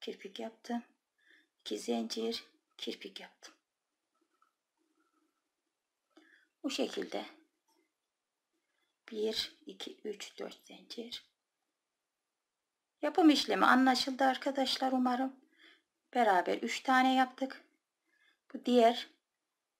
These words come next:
dört tanesini de ben doldurayım, geleyim. Fazla vakit gitmesin arkadaşlar. Uzamasın daha fazla videomuz. Evet arkadaşlar, bu şekilde menekşeyi bitirdim.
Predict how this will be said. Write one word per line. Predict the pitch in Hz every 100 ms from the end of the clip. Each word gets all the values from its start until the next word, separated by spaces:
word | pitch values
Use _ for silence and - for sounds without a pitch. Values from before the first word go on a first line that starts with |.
| _ _
dört | 247 269 -
tanesini | 196 185 180 - 185
de | 196 247 - -
ben | 277 202
doldurayım, | 170 165 - 190
geleyim. | 202 208 214 220 _ _ _ _ _ - _ _
Fazla | - 214 -
vakit | - - -
gitmesin | - - - -
arkadaşlar. | - - - - - - - - _ _ _ _
Uzamasın | - - - - - -
daha | 101
fazla | 190 226 - 233
videomuz. | 208 214 233 240 - - _ _ _ _ _ _ _ _ _ _ _ _ _ _ _ -
Evet | 196 208 214
arkadaşlar, | 208 208 262 320 - 302 427 - - _ _ _
bu | 262
şekilde | 277 233 202 185 311 - -
menekşeyi | 233 233 214 208 202
bitirdim. | 214 - 277 285 311 311